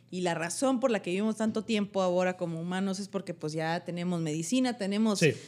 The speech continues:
Speaker 1: tenemos un chingo de cosas, nuestros trabajos están bien pendejos de sentarte, bueno, el pri-, las que tienen el privilegio de trabajar sentados y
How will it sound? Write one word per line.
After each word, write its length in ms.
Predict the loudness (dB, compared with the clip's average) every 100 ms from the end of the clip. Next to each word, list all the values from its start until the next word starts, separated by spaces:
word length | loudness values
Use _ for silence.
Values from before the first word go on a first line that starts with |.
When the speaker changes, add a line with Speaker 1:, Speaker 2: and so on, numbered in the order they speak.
| -10 -2
Speaker 1:
tenemos 320 | 2 2 2
un 100 | 2
chingo 260 | 2 2
de 120 | 2 0
cosas, 480 | -2 0 -2 -2 -6
nuestros 340 | -8 -6 -6
trabajos 260 | -2 -2 -2
están 200 | -2 0
bien 140 | 0
pendejos 440 | -2 -2 -2 -2
de 120 | -6 -4
sentarte, 600 | -2 2 0 0 -2 -2
bueno, 260 | -2 -2
el 120 | -4 -4
pri-, 180 | -4 0
las 180 | 0
que 80 | 0
tienen 220 | 0 2 2
el 60 |
privilegio 440 | 2 2 2 0 -2
de 60 |
trabajar 400 | -2 -2 -2 -2
sentados 580 | -2 -2 0 0 0 -2
y 140 | -10